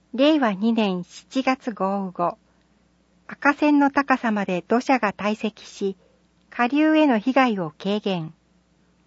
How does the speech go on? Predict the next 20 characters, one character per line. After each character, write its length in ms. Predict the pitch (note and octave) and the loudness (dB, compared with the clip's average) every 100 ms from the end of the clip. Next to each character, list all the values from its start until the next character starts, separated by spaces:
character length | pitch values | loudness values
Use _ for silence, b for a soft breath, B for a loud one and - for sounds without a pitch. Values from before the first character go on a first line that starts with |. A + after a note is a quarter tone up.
| _ _ _ | _ _ _
説 320 | - B3+ C#4 | -6 -4 2
明。 380 | C4 B3+ A#3+ A3 _ _ _ _ _ | 2 4 0 -4 _ _ _ _ _
一 280 | A3 - D#4+ | -14 -4 0
枚 260 | E4+ D#4 D4+ | 2 2 2
目 120 | D4+ | 2
で 140 | B3+ | 0
示 320 | A3+ A3 A#3 | -2 -2 -2
さ 120 | - A3+ | -2 -4
れ 120 | G#3 | -4
た 280 | - E3+ - _ | -4 -6 -6 _
赤 300 | - - C#4+ | -16 -2 -2
線 320 | - D4 C#4+ | 2 2 2
ま 120 | C#4+ C#4 | 2 0
で 160 | A3+ | -2
積 140 | - G3 | -2 -2
も 140 | A3 | -2
っ 40 | B3 | -4
た 240 | - F3 | -8 -6
土 140 | F#3+ | -4
砂。 260 | F3+ E3+ D#3 | -6 -6 -8